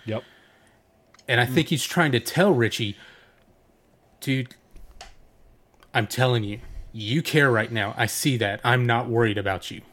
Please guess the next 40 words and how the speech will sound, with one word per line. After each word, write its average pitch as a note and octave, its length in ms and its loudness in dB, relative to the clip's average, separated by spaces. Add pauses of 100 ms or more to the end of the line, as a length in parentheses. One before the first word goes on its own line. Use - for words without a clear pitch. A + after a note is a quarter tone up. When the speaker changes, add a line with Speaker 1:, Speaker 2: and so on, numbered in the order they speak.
(140)
Speaker 1:
Yep. G2 200 -4 (1080)
And A#2+ 100 2
it B2 40 4
Speaker 2:
When B2 100 4
Speaker 1:
was C#3+ 80 4
Speaker 2:
you C3+ 60 0
stop - 380 4
caring, B2 380 4
that's A2+ 260 4
when B2+ 120 2
I A2+ 80 2
worry G2+ 280 -2
about G#2 320 -10
you. - 60 -20 (420)
Speaker 1:
It B2+ 140 2
was B2 180 4
a A2+ 60 -2
combination C3 720 2
of, G2+ 100 0
like, F#2+ 460 -2
uh, F#2 320 -2 (260)
uh, F2+ 240 -8
an F#2+ 140 -6
apology B2+ 680 2
for A#2 180 2
how A#2+ 180 2
he A2+ 120 0
reacted F#2 480 -2 (100)
earlier A#2+ 560 2 (920)
as G2+ 200 0
Speaker 2:
Mm-hmm. G2 80 -2
Speaker 1:
well, A2 400 2
where G#2+ 160 0
he, G#2+ 380 2
it's A2+ 200 -4
basically C3+ 460 2
him B2 160 4
being A2+ 160 4
like, G2 220 2
"Yeah, A#2 240 2